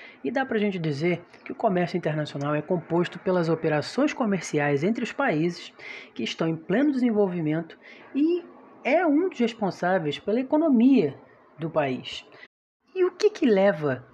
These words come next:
né, os países a comercializarem entre si? Né, a diversidade de produção entre países combinada com as vantagens em produzir com menos custos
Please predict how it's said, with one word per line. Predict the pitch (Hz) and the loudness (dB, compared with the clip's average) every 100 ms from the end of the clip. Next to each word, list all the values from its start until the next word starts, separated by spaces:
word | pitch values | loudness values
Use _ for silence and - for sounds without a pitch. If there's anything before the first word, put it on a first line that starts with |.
| _ - | _ -12
né, | 165 165 156 143 | -8 -6 -6 -8
os | - | -4
países | 180 175 190 170 | 0 0 0 -2
a | |
comercializarem | 185 185 175 - 175 160 143 156 156 151 | -2 -2 -2 0 0 0 0 0 2 0
entre | 151 151 | 0 -2
si? | 139 - 127 123 - - - - | -6 -8 -10 -10 -14 -18 -12 -4
Né, | 165 - | -2 -2
a | 226 | -2
diversidade | 277 302 254 175 165 | -2 -2 -2 -2 -2
de | 160 | -2
produção | 165 165 160 - 165 156 | -4 -4 -4 -4 -2 -2
entre | 151 | -2
países | 165 160 143 151 143 - | -2 0 2 0 -2 -6
combinada | 160 151 151 147 147 143 | -4 -2 0 0 -2 -4
com | 147 | -4
as | 139 | -6
vantagens | 131 139 131 131 165 247 247 226 185 | -6 -6 -6 -4 -2 2 2 2 0
em | 170 | -4
produzir | - 180 233 202 156 135 165 240 - - | -2 0 0 0 -2 -2 -2 -2 -4 -6
com | 175 | -2
menos | 151 151 175 - | 0 -2 -4 -8
custos | - 202 226 - - | -4 -2 -4 -8 -16